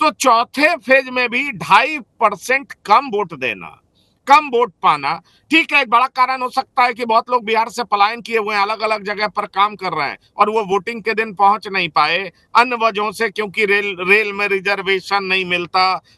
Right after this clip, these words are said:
सभी लोग फ्लाइट अफोर्ड नहीं कर सकते और भी तरह-तरह की बातें। लेकिन इस सब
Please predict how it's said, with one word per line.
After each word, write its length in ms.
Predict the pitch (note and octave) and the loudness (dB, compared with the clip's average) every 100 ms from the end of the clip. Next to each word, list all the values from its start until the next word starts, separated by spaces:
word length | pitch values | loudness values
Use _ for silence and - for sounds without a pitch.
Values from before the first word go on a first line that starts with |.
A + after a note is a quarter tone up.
| - | -2
सभी 340 | A3 G#3 A3+ | 2 4 2
लोग 300 | A3+ A3+ - | -2 -6 -8
फ्लाइट 400 | F#3+ G3 A3+ - | 0 0 0 0
अफोर्ड 440 | G3 F3+ G3 A3+ G#3 | -2 -2 -2 -2 0
नहीं 220 | G#3 G3+ | -4 -4
कर 220 | F#3+ F3+ | -4 -6
सकते 560 | F3+ F#3 - A3+ A#3 F#3 _ _ | -4 -6 -4 -4 -4 -6 _ _
और 200 | D4 F4+ | 6 6
भी 140 | F#4 | 0
तरह-तरह 560 | D#4+ C4+ A#3 - F#3+ E3 | 0 0 0 -4 -4 -4
की 180 | A#2 C#3 | -6 -6
बातें। 380 | G#2 F2+ _ - _ _ - | -4 -6 _ -20 _ _ 2
लेकिन 360 | B3 - D#4+ | 2 2 -4
इस 200 | D4 - | -4 -4
सब 200 | C4 C4 | 0 0